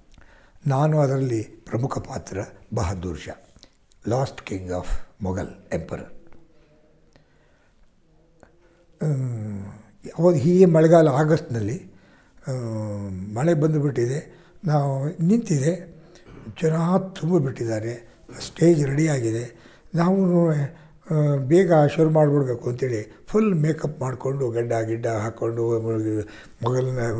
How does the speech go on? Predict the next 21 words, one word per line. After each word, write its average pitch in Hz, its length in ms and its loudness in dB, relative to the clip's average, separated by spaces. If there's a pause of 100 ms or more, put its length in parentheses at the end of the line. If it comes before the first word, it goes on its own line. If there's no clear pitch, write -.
(180)
ಬಾದಶಾಹನ 117 460 -4
ಮೇಕಪ್ನಲ್ಲಿ 113 580 -6
ನಾನಿದ್ದೀನಿ. 98 640 -6 (440)
ನನಗೆ 156 180 0
ಸ-, 151 320 -4
ಸಂಜೆ 190 220 -2
ಆರು, 175 260 2
ಆರೂವರೆ 127 540 -2 (1120)
ಅವಸರ 208 320 0
ಆಗಿದೆ, - 420 -14 (640)
ಎಲ್ಲಿ 277 220 10
ಹೋಗೋಕ್ಕೂ 208 380 10
ಜಾಗ 113 260 0
ಇಲ್ಲ. - 340 -16 (1120)
ಸ್ವಲ್ಪ 196 220 6
ದೂರದಲ್ಲಿ 180 580 8
ಮರೆಯಾಗಿ 170 340 6
ಹೋಗಬೇಕು 160 360 4
ಅಂತಂದ್ರೆ 156 340 0
ಅಲ್ಲಿ 160 140 4
ಬರೋದ್ರೊಳಗೆ 170 560 6